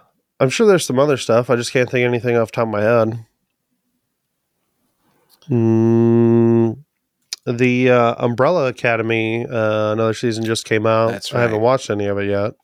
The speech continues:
Speaker 2: Yes,
Speaker 1: But,
Speaker 2: I
Speaker 1: uh,
Speaker 2: think
Speaker 1: I'm
Speaker 2: Sarah
Speaker 1: sure I'll
Speaker 2: started
Speaker 1: get to
Speaker 2: watching
Speaker 1: that at some point.
Speaker 2: Sarah started watching that without me last night, I think, 'cause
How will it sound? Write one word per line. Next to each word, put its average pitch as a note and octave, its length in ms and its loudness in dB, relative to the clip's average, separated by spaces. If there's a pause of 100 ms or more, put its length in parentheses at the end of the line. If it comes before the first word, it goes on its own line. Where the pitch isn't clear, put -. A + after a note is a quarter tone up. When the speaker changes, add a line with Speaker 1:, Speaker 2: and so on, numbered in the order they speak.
(180)
Speaker 2:
Yes, - 280 -12
Speaker 1:
But, G2+ 180 -2
Speaker 2:
I G2+ 120 -2
Speaker 1:
uh, G2+ 40 -4
Speaker 2:
think A2+ 180 -2
Speaker 1:
I'm - 20 -8
Speaker 2:
Sarah - 500 -4
Speaker 1:
sure F#2+ 100 -2
I'll A#2+ 60 2
Speaker 2:
started G#2+ 180 0
Speaker 1:
get G#2+ 100 -2
to A2+ 60 -2
Speaker 2:
watching G#2+ 100 0
Speaker 1:
that A2 120 2
at G#2+ 80 -4
some A2+ 180 -4
point. G#2+ 320 -4 (360)
Speaker 2:
Sarah A#2 220 0
started A2 200 0
watching G2 280 -4
that F2+ 140 -8
without E2+ 280 -10
me E2+ 100 -12
last E2 300 -8
night, E2 200 -10
I E2 60 -10
think, E2 380 -14
'cause D#2+ 480 -8